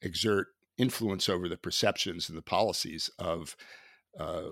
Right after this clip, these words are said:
leaders and elites in democratic countries, not just the United States. Uh, and the goal of that, uh, element of their, of their strategy was to delay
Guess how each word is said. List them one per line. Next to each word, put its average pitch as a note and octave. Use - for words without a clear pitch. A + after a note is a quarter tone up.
leaders G2+
and E2
elites F2+
in G#2
democratic F2+
countries, A#2+
not F#2+
just -
the E2
United D#2+
States. G2
Uh, F2
and G2+
the F#2
goal A2+
of F2
that, F#2+
uh, D#2
element A#2
of E2+
their, E2+
of E2+
their D#2+
strategy G#2+
was F2
to F2
delay G#2